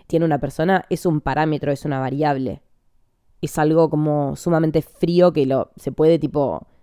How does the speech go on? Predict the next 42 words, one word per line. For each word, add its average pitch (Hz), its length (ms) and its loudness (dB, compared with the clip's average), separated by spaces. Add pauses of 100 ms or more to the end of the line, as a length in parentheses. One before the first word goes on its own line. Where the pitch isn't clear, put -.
(160)
calcular 151 460 2
en 170 80 2
una 160 100 2
escala 165 240 0
del, 151 260 0
del 156 200 4
uno 170 160 4
al 151 120 2
diez, 156 260 2
¿entendés? 139 440 -6
Y - 40 -14
la 156 120 -2
mayoría 147 360 -2
de 160 60 2
nosotros 151 320 -2
de 147 100 -2
la 139 80 -4
sociedad 143 420 -2
estaría 143 460 -2 (280)
de 147 100 -2
acuerdo 151 360 2
en 147 80 -2
ese 139 160 -6
puntaje, 135 560 -8 (840)
¿no? 131 220 -4
Porque 147 240 -2
si 147 100 -6
no, 151 120 0
tipo, 156 200 4
¿por 147 200 0
qué 165 160 6
Bella 160 240 6
Hadid 151 280 2
es 156 120 0
un 147 160 0
diez 160 420 4
y 147 260 -4
por 139 200 -6
qué 147 400 -2
tal 147 100 0
otra 143 220 -2
persona 143 480 -6